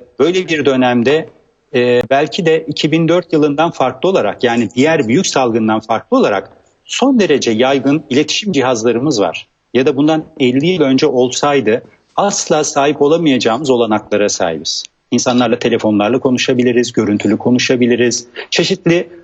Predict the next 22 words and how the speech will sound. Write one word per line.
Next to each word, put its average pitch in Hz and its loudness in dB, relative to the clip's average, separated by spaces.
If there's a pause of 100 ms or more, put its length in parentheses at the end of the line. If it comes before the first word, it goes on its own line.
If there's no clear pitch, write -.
(100)
aktiviteler 139 0
yapabiliriz 123 0
ve 127 0
vaktimizi 113 -2
geçirebiliriz. 92 -4 (540)
O 254 2
yüzden 202 0 (500)
genel 208 2
olarak 151 2
topluma 165 -2
vereceğimiz 135 2
mesaj 135 -2
şöyle 127 0
olmalı. 87 -4 (280)
Olağanüstü 180 0
bir 156 -2
dönemden 143 2
geçiyoruz. 131 -2 (440)
Lütfen 131 -2 (300)
yaşamınızı 156 0 (240)
bir 202 2
süre 123 0